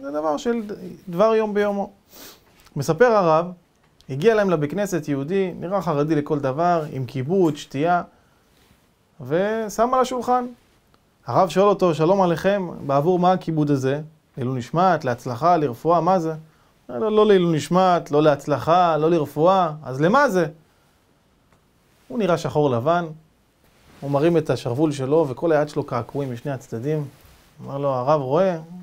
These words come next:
אני לא נולדתי חרדי ולא קרוב לזה אפילו. אתם רוצים באמת לשמוע למה הבאתי את הכיבוד? תשבו." הם יושבים כולם, רבותיי, והוא מספר להם שהוא נולד בקיבוץ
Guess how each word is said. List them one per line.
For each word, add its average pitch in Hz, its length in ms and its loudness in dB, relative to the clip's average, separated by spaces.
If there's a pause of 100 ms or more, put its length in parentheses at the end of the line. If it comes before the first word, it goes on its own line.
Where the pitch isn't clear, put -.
(160)
אני 185 220 -6
לא 160 760 -2
נולדתי 143 420 0
חרדי 123 460 -4
ולא 131 140 -2
קרוב 135 320 -4
לזה 117 260 -4
אפילו. 110 320 -12 (640)
אתם 123 120 -6
רוצים 127 240 2
באמת 170 240 4
לשמוע 170 280 2
למה 170 200 2
הבאתי 160 220 -2
את 151 60 -4
הכיבוד? 151 480 0
תשבו." 208 380 -2 (1700)
הם 170 160 4
יושבים 190 320 2
כולם, 214 340 4
רבותיי, 190 560 0 (640)
והוא 160 100 -2
מספר 175 340 0
להם 196 240 4
שהוא 175 180 -2
נולד 180 300 2
בקיבוץ 170 760 -4